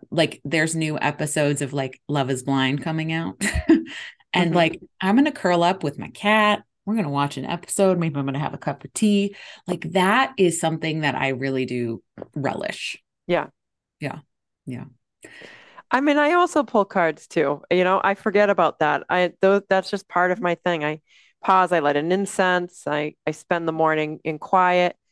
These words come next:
Speaker 2: And I think another thing that's, that's huge is, like, for me, I'm a connection person, and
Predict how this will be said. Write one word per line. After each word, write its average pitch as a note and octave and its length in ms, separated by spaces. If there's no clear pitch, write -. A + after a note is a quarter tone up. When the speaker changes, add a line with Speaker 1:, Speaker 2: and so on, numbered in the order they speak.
Speaker 2:
And - 80
I G#3 60
think D4 240
another G3+ 340
thing G3 240
that's, - 380
that's D#3 160
huge E3 420
is, D#3 260
like, D#3+ 160
for F3+ 160
me, E3+ 360
I'm D#3 180
a D3+ 80
connection D3 560
person, D3 520
and - 220